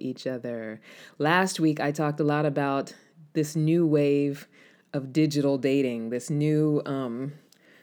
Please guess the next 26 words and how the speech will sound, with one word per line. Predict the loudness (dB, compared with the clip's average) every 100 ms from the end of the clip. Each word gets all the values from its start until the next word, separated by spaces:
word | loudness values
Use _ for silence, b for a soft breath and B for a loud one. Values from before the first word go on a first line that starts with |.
| b
new | 0 2 2
sort | 2 4
of, | 4 2
oh, | 0
you | 2 2
know | 2
what? | 4
I | 4
don't | 4 4
know | 4
how, | 4 2 2 0
how | 2
new | 4 4 4
it | 4
really | 4 4 4 2
is. | 2 -2 -4 -14 -4 -4 0
I |
think | 2 4 2
it's | 2
m-, | 0 0 0
becoming | 2 2 4
more | 4 4
widespread | 4 4 2 -2 0 2 2 0
because | -2 -2 -2 -4
of | -4
the, | -2 -2